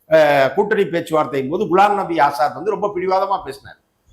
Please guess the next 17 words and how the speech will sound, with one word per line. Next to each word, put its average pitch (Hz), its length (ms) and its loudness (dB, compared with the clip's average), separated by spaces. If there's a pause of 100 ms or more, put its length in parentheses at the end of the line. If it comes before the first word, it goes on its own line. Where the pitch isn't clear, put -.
(100)
அறுபத்தி 165 320 0
மூணு 147 220 -2
இடங்கள்லாம் 170 500 0
வாங்கினார். 120 340 -8 (640)
ஆனா 123 300 0 (420)
பின்னாளில் 233 400 0
அதே 190 240 4
குலாம் 190 260 2
நபி 180 240 0
ஆசாத் 160 340 0
என்ன 147 220 -2
ஆனாரு? 139 340 -2 (560)
"சோனியாவை 214 520 2
பிரதமராக்குவதற்கு 175 800 0
நான் 165 180 0
ஒத்துக்கொள்ள 165 400 0
மாட்டேன்னு" 156 500 -2